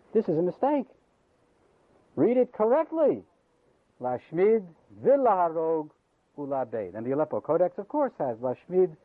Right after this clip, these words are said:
V'Laharog Ulabed, based on the testimony of the, those who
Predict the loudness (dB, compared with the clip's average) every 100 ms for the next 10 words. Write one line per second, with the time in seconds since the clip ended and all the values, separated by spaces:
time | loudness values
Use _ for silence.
0 | _ -10 0 2 4 2 2 0 0 -2
1 | -10 _ _ _ -8 -4 -4 -2 -4 -4
2 | -4 -6 -8 _ _ -10 -10 -4 -4 -4
3 | -8 -8 -6 -8 -8 -10 -12 _ _ _
4 | -2 -2